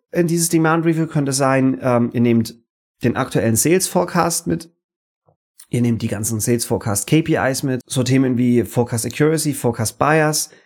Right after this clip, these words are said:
ihr nehmt dann, äh, die, äh, die aktuelle Performance mit, also wie, wie war zum Beispiel der letzte Monat gelaufen, habt ihr mehr, weniger verkauft, auf welchen Produktgruppen seid ihr abgewichen?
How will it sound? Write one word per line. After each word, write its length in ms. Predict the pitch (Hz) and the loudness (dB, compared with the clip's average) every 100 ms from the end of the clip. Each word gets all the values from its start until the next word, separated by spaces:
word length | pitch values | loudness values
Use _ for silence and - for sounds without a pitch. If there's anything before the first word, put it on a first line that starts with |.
| _ _ - | _ _ 0
ihr 100 | 127 | 2
nehmt 380 | 127 127 123 | 4 2 2
dann, 260 | 123 113 113 | 0 2 0
äh, 280 | 113 117 117 | 0 0 0
die, 340 | 113 113 107 110 | 0 -2 0 0
äh, 340 | 104 87 58 | 0 -2 -6
die 520 | - - - - 110 - | -12 -20 -20 -10 -6 -6
aktuelle 480 | - - - 202 | -6 -4 2 2
Performance 560 | 202 180 185 170 170 170 | 2 0 2 2 0 0
mit, 100 | 165 | -2
also 220 | 127 127 | 0 0
wie, 100 | 131 | 0
wie 640 | 135 143 127 123 - 131 139 | 0 -4 -2 -2 0 0 2
war 140 | 135 | 0
zum 160 | 135 117 | 0 -2
Beispiel 300 | 117 117 113 | -4 -2 0
der 100 | 113 | 2
letzte 280 | 175 - | 0 0
Monat 360 | 165 151 147 135 | 0 0 -2 -2
gelaufen, 420 | 143 131 127 131 | 0 2 2 0
habt 160 | 117 - | -4 0
ihr 60 | |
mehr, 260 | 120 127 123 | 2 2 2
weniger 300 | 131 139 131 | 0 0 -2
verkauft, 480 | 131 123 127 131 123 | -4 -2 0 0 -4
auf 100 | 120 | -4
welchen 240 | 120 123 | -2 -2
Produktgruppen 560 | 120 123 123 - 117 107 | -2 -4 -6 -10 -6 -4
seid 200 | 117 113 | -2 -2
ihr 100 | 135 | -2
abgewichen? 480 | - 165 156 156 | -2 -2 0 -2